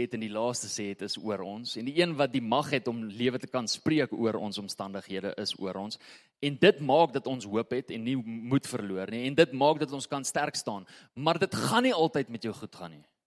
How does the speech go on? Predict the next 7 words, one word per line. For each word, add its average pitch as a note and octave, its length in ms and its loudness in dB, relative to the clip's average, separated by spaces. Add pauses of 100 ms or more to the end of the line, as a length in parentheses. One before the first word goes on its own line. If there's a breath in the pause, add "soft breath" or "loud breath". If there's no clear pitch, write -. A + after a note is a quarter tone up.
(800)
Jy G3 160 12
gaan A#3+ 200 6
nie B3+ 60 8
altyd B3 280 8
gesond B3 480 4
wees C3+ 340 0
nie. E2+ 120 -16